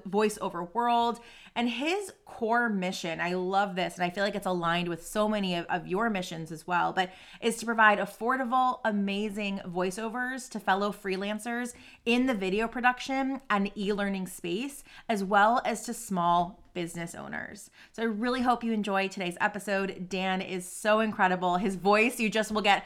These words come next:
lost in this incredible voice. You'll know exactly why he's a voice actor.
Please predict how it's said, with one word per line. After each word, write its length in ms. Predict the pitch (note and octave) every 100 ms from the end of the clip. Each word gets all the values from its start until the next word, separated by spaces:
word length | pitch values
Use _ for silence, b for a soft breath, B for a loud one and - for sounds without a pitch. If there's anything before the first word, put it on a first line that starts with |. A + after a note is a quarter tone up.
| B B
lost 600 | G3 G3 G#3 A3+ - G#3+
in 80 | F#3+
this 160 | F#3+
incredible 460 | F#3 F#3+ F3 F3 F3+
voice. 340 | F3 F3 F#3
You'll 120 | G3
know 160 | F#3 F#3
exactly 440 | F#3+ F#3+ F#3 G3+
why 220 | F#3 F3 F3+
he's 180 | F3+
a 40 | F#3
voice 280 | E3 E3 -
actor. 480 | D#3 - D#3+ D#3